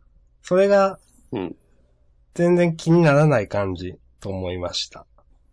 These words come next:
Speaker 1: なんか、流れで見てて面白いみたいな。
Speaker 2: うん。
Speaker 1: ほんと、単純明快な感じで、なんか細かい、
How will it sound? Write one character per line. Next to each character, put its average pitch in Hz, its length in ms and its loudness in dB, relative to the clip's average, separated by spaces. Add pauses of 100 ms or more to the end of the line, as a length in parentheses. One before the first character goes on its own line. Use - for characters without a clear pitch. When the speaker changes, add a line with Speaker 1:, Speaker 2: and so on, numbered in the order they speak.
(160)
Speaker 1:
な 113 120 -8
ん 104 60 -12
か、 - 200 -20 (200)
流 135 100 -2 (260)
れ 143 100 0
で 107 200 -6
見 117 200 -6
て - 80 -20
て - 120 -10
面 92 180 -8
白 98 260 -10
い 82 60 -12
み 85 140 -18
た 78 140 -18
い 73 80 -20
な。 - 120 -20 (1200)
Speaker 2:
う 95 60 -8
ん。 80 260 -10 (800)
Speaker 1:
ほ 160 80 -4
ん 160 60 -4
と、 147 280 -6 (460)
単 160 280 2
純 156 280 2
明 143 180 -2
快 135 240 -4
な 131 140 -6
感 120 260 -6
じ 117 120 -10
で、 110 260 -8 (1120)
な 151 80 4
ん 127 40 0
か 107 200 -12
細 135 320 -8
か 180 200 -4
い、 123 140 -6